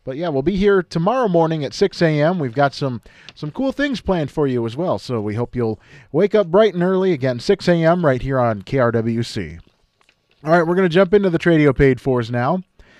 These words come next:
Uh, for sale, we've got a beautiful antique six-legged oak harvest table. It is fifty inches by fifty inches when it's in its smallest form,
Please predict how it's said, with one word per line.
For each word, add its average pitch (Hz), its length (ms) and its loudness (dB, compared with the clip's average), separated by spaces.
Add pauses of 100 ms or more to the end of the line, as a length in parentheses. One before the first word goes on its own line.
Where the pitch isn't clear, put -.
(320)
Uh, 87 340 -6
for 147 340 -2
sale, 180 320 2
we've 131 160 0
got 131 160 4
a 120 80 2
beautiful 190 600 2
antique 185 680 -4
six-legged 175 840 2
oak 196 300 2
harvest 196 500 -2
table. 160 500 2 (800)
It 104 160 -6
is 110 280 -2
fifty 175 420 2
inches 170 320 0
by 147 180 6
fifty 160 400 0
inches 156 320 -2
when 143 140 0
it's 139 140 -2
in 143 100 0
its - 140 -6
smallest 170 480 -2
form, 120 480 -4